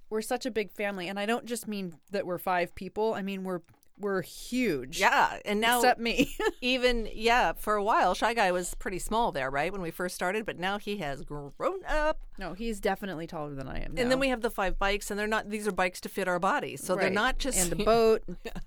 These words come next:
Speaker 1: T-, we have two tents.
Speaker 2: Oh, yeah.
Speaker 1: It's
Speaker 2: It's
Speaker 1: intense.
Speaker 2: ridiculous,
Speaker 1: It's
Speaker 2: yeah.
Speaker 1: a lot of shit.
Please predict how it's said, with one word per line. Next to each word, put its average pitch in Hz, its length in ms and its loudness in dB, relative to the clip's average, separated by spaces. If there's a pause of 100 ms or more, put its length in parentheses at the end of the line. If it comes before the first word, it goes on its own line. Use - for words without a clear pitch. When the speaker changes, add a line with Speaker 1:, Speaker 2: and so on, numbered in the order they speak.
Speaker 1:
T-, - 100 -6
we 180 120 -6
have 151 360 -2 (280)
two 262 200 -2
tents. 214 880 -6
Speaker 2:
Oh, 226 160 -4
yeah. - 300 -6
Speaker 1:
It's - 320 -6
Speaker 2:
It's 233 220 4
Speaker 1:
intense. 202 280 2
Speaker 2:
ridiculous, 196 460 -4
Speaker 1:
It's 208 100 -2
Speaker 2:
yeah. 151 140 -2
Speaker 1:
a - 20 -4
lot 185 140 -2
of 170 60 -10
shit. 175 300 -4